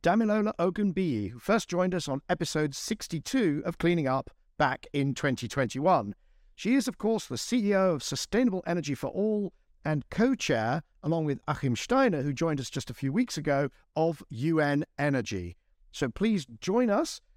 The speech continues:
at this time next week for an update on all things energy access with Damilola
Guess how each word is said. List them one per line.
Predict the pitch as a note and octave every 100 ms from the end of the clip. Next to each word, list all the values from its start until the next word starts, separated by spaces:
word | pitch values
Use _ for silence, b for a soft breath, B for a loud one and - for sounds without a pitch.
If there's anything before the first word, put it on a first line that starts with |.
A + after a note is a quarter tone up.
| _
at | B2+ C#3+
this | A3 -
time | F3 G3+ G3 D#3+
next | B3+ - G#3
week | F#3+ C#4+
for | -
an | C3 -
update | - - G3+ G#3 B2+
on | - -
all | G#3+ A3
things | - G#3 G#3 E3+ - -
energy | F#3+ D3 D3 -
access | G#3+ - - C4 C#4 - - _ _ _
with | D3+ G#3 B3+ - _ _ _
Damilola | - C3 E3 C3 C#3